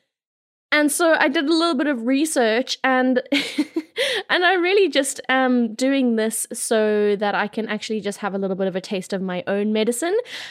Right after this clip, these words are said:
And moving through this lesson, perhaps passing this knowledge on or having a conversation about it. Maybe you've been going through the same thing.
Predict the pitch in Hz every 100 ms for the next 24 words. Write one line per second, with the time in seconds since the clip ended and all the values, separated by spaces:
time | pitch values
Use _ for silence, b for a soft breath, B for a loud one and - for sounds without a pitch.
0 | B 254 240 233 226 226 214 202 - _
1 | _ _ _ 226 302 311 311 285 302 254
2 | 330 480 285 190 - 202 240 - - 262
3 | 262 - - - - _ _ - 247 247
4 | 247 220 220 214 208 202 247 359 359 320
5 | 196 190 220 208 196 233 208 202 302 294
6 | 302 294 285 285 254 247 220 214 220 220
7 | B B B _ 233 269 240 240 233 226
8 | 226 214 208 214 208 - 202 202 196